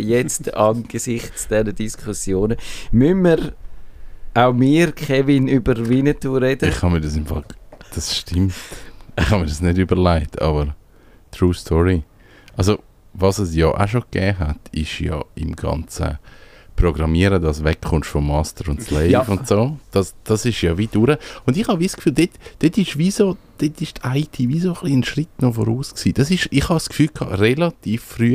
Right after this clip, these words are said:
Speaker 2: gewesen schon in dieser Diskussion, wo dann gekommen ist, komm, wir lassen doch Master und Slave einmal weg.
Speaker 1: Genau. Man erinnert sich noch, früher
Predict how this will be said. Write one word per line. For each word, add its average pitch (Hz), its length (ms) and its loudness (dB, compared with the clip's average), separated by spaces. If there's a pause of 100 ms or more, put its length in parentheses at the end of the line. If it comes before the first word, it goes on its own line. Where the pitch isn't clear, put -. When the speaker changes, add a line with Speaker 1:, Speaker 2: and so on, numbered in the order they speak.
Speaker 2:
gewesen 135 300 -4
schon 127 200 2
in 107 100 -2
dieser 110 200 2
Diskussion, 113 880 0
wo 104 80 4
dann 101 160 -2
gekommen 104 260 2
ist, 98 80 -2
komm, 110 220 2
wir 104 80 2
lassen 98 240 2
doch - 100 -8
Master 92 400 0
und 85 100 -2
Slave 78 320 -4
einmal 80 280 -6
weg. - 160 -12 (380)
Speaker 1:
Genau. 85 360 0 (360)
Man 143 120 4
erinnert 143 580 0
sich 180 220 -6
noch, 170 160 0
früher 151 320 2